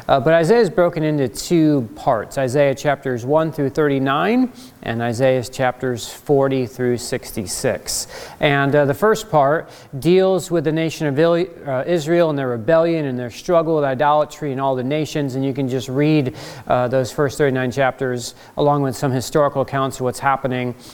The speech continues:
around eight hundred B C in the life of Judah and Israel.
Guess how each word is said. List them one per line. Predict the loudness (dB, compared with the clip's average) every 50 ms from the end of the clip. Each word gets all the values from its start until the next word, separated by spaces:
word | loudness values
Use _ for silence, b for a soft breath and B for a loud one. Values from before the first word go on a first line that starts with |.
| B B
around | -2 0 0 2 2 0 -2 -4 -2 0
eight | 0 0 0 -2
hundred | -4 -4 -2 0 2 2 2 2 2 0 -2 -2
B | -2 0 0 0
C | -2 -2 -2 0 2 2 2
in | 2 2
the | 0 2
life | 2 2 2 2 0 -4 -6
of | -6 -6 -4
Judah | -2 0 2 2 4 4 2 2 0 -2
and | -2 -2 -2 -2 0
Israel. | 2 2 2 2 0 -2 -2 0 0 -2 -2